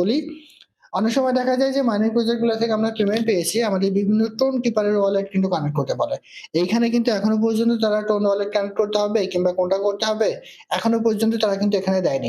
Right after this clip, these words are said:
শুধুমাত্র Bitget ওয়ালেটটা যে কানেক্ট করতে হবে সেটা কিন্তু তারা এখানে দিয়ে দিছে। So এইটা আপাতত করে রাখেন। ধারণা করা হচ্ছে যে এই Bitget ওয়ালেটটা যদি আপনারা কানেক্ট না করতে পারেন কিংবা কানেক্ট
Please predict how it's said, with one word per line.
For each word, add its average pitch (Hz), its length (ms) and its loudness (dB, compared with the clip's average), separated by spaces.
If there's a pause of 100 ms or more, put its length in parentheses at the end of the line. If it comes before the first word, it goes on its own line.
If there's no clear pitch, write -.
(120)
শুধুমাত্র 247 400 0 (540)
Bitget 214 380 2
ওয়ালেটটা 233 380 0
যে 247 60 0 (100)
কানেক্ট 214 260 0
করতে 240 220 -2
হবে 262 200 0
সেটা 202 200 0 (280)
কিন্তু 202 260 0
তারা 175 180 2
এখানে 175 160 0 (100)
দিয়ে 147 160 2
দিছে। 127 220 -2 (360)
So 214 80 0 (280)
এইটা 185 200 0
আপাতত 214 260 -2 (120)
করে 196 200 2
রাখেন। 208 180 0 (100)
ধারণা 180 260 0
করা 208 180 0
হচ্ছে 220 200 -2 (480)
যে 175 60 0 (140)
এই 214 60 2 (100)
Bitget 214 320 0
ওয়ালেটটা 220 340 0 (100)
যদি 208 180 0
আপনারা 214 240 -2
কানেক্ট 190 220 -2 (100)
না 196 40 0 (120)
করতে 208 280 -2
পারেন 185 200 0 (420)
কিংবা 170 260 -2
কানেক্ট 185 220 -2